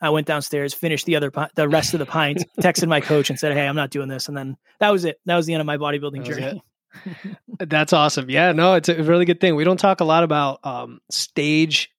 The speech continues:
Speaker 2: bodybuilding, mainly 'cause I've not been through it. I listen to a lot about it, and I think it's a fascinating, uh, it's a fascinating study into what the human body's capable of, but
Speaker 1: Yeah.
Speaker 2: it's, yeah, yeah.
Speaker 1: It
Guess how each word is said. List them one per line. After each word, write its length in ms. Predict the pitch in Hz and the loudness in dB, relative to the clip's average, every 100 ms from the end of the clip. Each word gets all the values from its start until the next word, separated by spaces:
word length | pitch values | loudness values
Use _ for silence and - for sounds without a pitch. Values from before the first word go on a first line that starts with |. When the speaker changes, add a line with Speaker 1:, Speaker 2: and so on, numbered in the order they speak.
| _ | _
Speaker 2:
bodybuilding, 500 | 143 147 165 165 160 | -2 0 2 2 2
mainly 240 | 147 165 151 | 2 0 -2
'cause 160 | 135 | -4
I've 400 | 131 147 160 139 | 0 2 2 -2
not 240 | 143 147 151 | -4 -2 0
been 180 | 160 | 0
through 220 | 151 165 160 | 2 4 4
it. 140 | 156 - - - - | 0 -8 -20 -16 -6
I 100 | 131 | -2
listen 260 | 151 165 | 2 4
to 60 | 143 | 2
a 40 | 135 | 2
lot 260 | 139 143 | 0 0
about 300 | 135 135 143 | -2 -4 -2
it, 160 | 147 143 | -2 -4
and 140 | 139 131 | -8 -8
I 80 | |
think 180 | 131 156 | -4 -2
it's 140 | 135 - | -2 -6
a 40 | |
fascinating, 920 | - 139 135 - 151 143 139 135 131 - - - - _ | -6 -4 -2 0 0 0 -2 -6 -8 -14 -20 -20 -20 _
uh, 500 | 147 131 127 123 120 - - - | -10 -8 -8 -10 -14 -18 -20 -12
it's 140 | 156 | -4
a 60 | 156 | 0
fascinating 800 | 165 156 147 170 160 151 143 131 | 2 2 2 2 2 0 -2 -4
study 600 | - - 160 156 143 139 151 | -6 0 2 2 0 -4 -4
into 320 | 156 151 147 | -4 -2 -2
what 120 | 139 | -4
the 60 | 127 | -4
human 320 | - 165 143 | 0 0 2
body's 360 | 143 131 131 | -2 -4 -10
capable 600 | - - 139 160 185 196 | -14 -12 -6 -2 2 4
of, 280 | 202 208 190 | 4 2 0
but 120 | - 139 | -6 -6
Speaker 1:
Yeah. 40 | |
Speaker 2:
it's, 280 | 135 - - | -8 -12 -12
yeah, 300 | 139 123 110 - _ _ - | -10 -10 -12 -20 _ _ -18
yeah. 160 | |
Speaker 1:
It 40 | 117 | -16